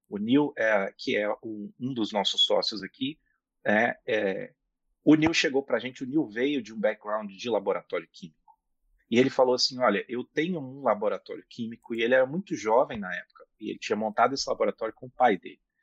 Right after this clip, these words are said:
Ele falou assim, "Eu, eu, eu conversei com o Mark Cuban na época, e o Mark Cuban fez pra ele uma pergunta:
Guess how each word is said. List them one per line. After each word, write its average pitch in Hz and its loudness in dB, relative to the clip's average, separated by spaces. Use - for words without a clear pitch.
Ele 113 0
falou 143 4
assim, 120 -2
"Eu, 135 2
eu, 127 -4
eu 131 -4
conversei 165 0
com 175 -4
o 139 -4
Mark 147 -4
Cuban 120 -4
na 117 0
época, 107 -4
e 139 6
o 147 6
Mark 165 2
Cuban 165 -4
fez 151 -8
pra 139 -6
ele 139 -6
uma 143 -14
pergunta: 123 -8